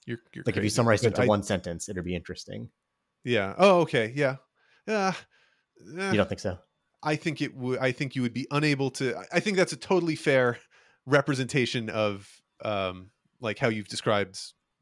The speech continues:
Speaker 1: how you like the book. I think that's a good way to say it.
Speaker 2: Mm-hmm.
Speaker 1: Um, I don't think it was, I, I think it was so, so, um,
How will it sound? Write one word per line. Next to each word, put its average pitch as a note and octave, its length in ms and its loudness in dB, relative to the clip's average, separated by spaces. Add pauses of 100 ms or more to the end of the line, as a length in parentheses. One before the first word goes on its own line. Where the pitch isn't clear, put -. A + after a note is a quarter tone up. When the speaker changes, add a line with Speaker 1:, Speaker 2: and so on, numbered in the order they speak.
(460)
Speaker 1:
how A#2 120 -4
you G2+ 180 -2
like G2+ 200 -2
the - 60 -14
book. C3 220 -2
I A2 60 -2
think G2 200 -8
that's G2+ 200 -6
a G#2 40 -12
good G2 140 -8
way G2 120 -2
to F#2 80 -6
say A2 220 0
it. C3 140 -4 (320)
Speaker 2:
Mm-hmm. A2 160 -2
Speaker 1:
Um, G2+ 160 -2
I C3 120 6
don't D3 180 6
think C3 160 0
it A2+ 100 0
was, G2+ 380 -4 (800)
I, A2+ 100 -4
I D#3 140 2
think E3 180 0
it E3+ 60 2
was C3+ 140 2
so, C#3 500 6
so, B2 440 2
um, G#2+ 560 -2